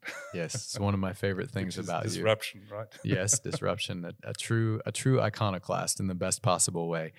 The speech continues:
Speaker 2: What, uh, tell, tell our viewers a little bit about your background and how it's led to the founding of Blue Sky, if you would.
Speaker 1: So, um, I grew up in South Africa.
Speaker 2: Yeah.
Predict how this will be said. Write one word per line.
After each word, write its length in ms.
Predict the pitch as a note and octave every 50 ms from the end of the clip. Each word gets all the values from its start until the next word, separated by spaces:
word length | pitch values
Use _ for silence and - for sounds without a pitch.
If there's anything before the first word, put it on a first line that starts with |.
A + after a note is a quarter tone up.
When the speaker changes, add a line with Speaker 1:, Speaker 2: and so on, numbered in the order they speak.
| - - - - - - - -
Speaker 2:
What, 340 | - C#3 D#3 - - - _ -
uh, 60 | - - - - - - - _ _
tell, 360 | - - D3 D3 C#3+ C#3 C3+
tell 280 | C3+ - - - B2 A#2+
our 220 | A#2 A2 G#2 G2
viewers 500 | F2+ - F#2 F#2 F#2 F2+ F2+ F2+ E2 -
a 60 | F#2 F2
little 200 | F2 F2+ F2 E2+
bit 140 | F2+ F2
about 320 | E2 D#2+ - E2 E2 E2 -
your 80 | F2
background 560 | E2 - E2 E2 D#2+ - - E2+ D#2 D#2 D#2 D#2
and 100 | D2+ D2
how 160 | - F2 E2+
it's 140 | E2+ - -
led 220 | F2 F2 G2 G#2
to 100 | G#2+ -
the 60 | - -
founding 380 | - - - - - - -
of 80 | - -
Blue 160 | - G1+ -
Sky, 340 | - - - G#2+ - G#2 G#2 -
if 120 | - -
you 60 | - -
would. 120 | - - - - _ _ _ _ - - - - _ _ _ _
Speaker 1:
So, 480 | - - - A#2 G#2+ G2+ G2+ G2+ G2 F#2+
um, 280 | F#2+ F#2+ F#2+ G2 G2 G2 _ _ _ _ _ -
I 140 | G2 G#2 G#2+
grew 180 | - - A2
up 100 | G#2 G2
in 100 | - F2+
South 220 | E2 - F#2+ E2+ F2
Africa. 440 | F2 - - F#2 E2 - G#2+ A2+ A2+ _ _ _ _ _
Speaker 2:
Yeah. 120 | - -